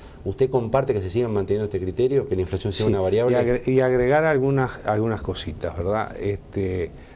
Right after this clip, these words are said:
Speaker 2: creo que ha dado resultado, pero creo que tenemos que introducir el concepto de productividad. Eh,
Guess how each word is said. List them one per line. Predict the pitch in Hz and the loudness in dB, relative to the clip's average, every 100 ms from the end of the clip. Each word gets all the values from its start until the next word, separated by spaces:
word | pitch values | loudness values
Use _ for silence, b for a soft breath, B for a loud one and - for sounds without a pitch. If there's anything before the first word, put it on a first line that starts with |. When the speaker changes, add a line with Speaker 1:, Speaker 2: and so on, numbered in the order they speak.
| B | B
Speaker 2:
creo | - 120 120 | 0 2 2
que | 110 | 2
ha | 101 | 2
dado | 104 101 | 2 2
resultado, | 98 98 - 107 - 143 151 165 B B B - | 0 -2 -2 -2 0 2 2 -2 B B B -2
pero | 110 110 | 0 2
creo | 101 127 139 139 | 2 2 2 0
que | 113 95 - | -2 -2 -4
tenemos | 113 113 123 113 | -2 0 -2 -4
que | - | -4
introducir | 107 101 101 90 123 117 - | -4 -2 -4 -2 -2 -2 -4
el | - 101 101 | -4 -2 -2
concepto | 95 95 95 92 113 110 - 98 | -4 -4 -2 -2 -4 -4 -2 -2
de | 85 | -2
productividad. | 104 123 107 - 90 80 69 - - - - - - - - - B B B B B - - | 0 2 0 -2 -6 -6 -8 -12 -18 -20 -20 -20 -20 -20 -20 -20 B B B B B -16 -6
Eh, | 95 104 104 101 98 98 95 | -2 0 2 0 0 0 -2